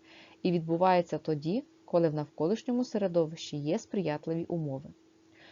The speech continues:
Основними способами нестатевого розмноження є поділ навпіл, множинний поділ, спороутворення,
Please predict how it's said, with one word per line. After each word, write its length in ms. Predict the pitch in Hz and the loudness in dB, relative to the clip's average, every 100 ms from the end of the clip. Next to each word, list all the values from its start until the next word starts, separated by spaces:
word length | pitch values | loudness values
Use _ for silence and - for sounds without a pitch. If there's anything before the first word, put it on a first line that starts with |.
| - - | -20 -4
Основними 560 | 190 - 196 196 277 311 | -2 0 2 4 2 2
способами 640 | - 208 202 - 175 175 | 0 2 2 0 -4 -2
нестатевого 720 | 165 - - - 151 196 233 277 | -4 -6 -8 0 2 2 0 2
розмноження 600 | 269 208 202 185 185 180 | 2 0 0 0 -4 -6
є 300 | 160 147 - _ _ - - - _ _ _ _ _ _ - | -4 -6 -6 _ _ -20 -20 -20 _ _ _ _ _ _ 0
поділ 360 | 180 190 285 | 2 4 0
навпіл, 480 | 254 190 180 - 208 - _ _ - | 0 0 -4 -6 -8 -8 _ _ -6
множинний 640 | 170 233 220 190 165 175 | 0 0 2 2 2 -2
поділ, 460 | - 180 180 190 196 _ _ _ _ _ _ _ _ _ - | -4 -2 -2 -4 -10 _ _ _ _ _ _ _ _ _ -20
спороутворення, 1040 | - 170 160 196 247 202 190 185 180 | -6 2 4 4 0 2 4 4 0